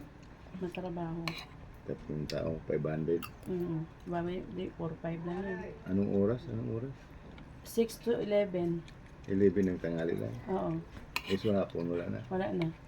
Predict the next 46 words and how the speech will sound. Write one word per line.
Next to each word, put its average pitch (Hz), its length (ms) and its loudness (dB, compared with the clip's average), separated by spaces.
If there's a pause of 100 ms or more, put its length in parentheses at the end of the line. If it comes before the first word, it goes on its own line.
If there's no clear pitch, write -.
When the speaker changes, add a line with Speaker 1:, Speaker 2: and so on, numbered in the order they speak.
(800)
Speaker 1:
Kung 269 160 4
gusto 302 240 6
mo 311 80 8 (140)
magpahapon, 294 880 4
pwede. 226 400 0 (800)
Pero 285 460 6
mas 269 160 8
Speaker 2:
Parang - 100 6
Speaker 1:
ma- 110 140 8
Speaker 2:
half 95 100 4
day 101 160 6
lang 95 160 8
yun. 139 240 2
Napakamahal 110 560 4
naman 107 160 6
po 95 80 2
ng 101 160 6
bayad 98 220 10
sa - 20 6
Speaker 1:
Five - 80 -
hundred. 95 140 8
Speaker 2:
inyo. 131 140 2 (280)
Speaker 1:
Iyon 294 260 8
daw 320 140 8
ang 330 140 8
inanuhan 311 400 10
ni 302 100 8
Bingbing 285 500 6
eh. 233 120 6 (580)
Inumpisahan 269 560 4
daw 269 140 6
yun 269 120 8
ni 262 120 6
Bingbing, 226 320 4
sabi 226 240 2
ni 233 100 6
nanay. 208 320 4
Sabi 269 260 2
ko, 320 220 2
"Okay 302 140 4
lang 294 100 8
sana, 254 320 4
Nay. 208 300 4 (360)
Kung 277 200 8
half 294 320 8
day." 226 340 8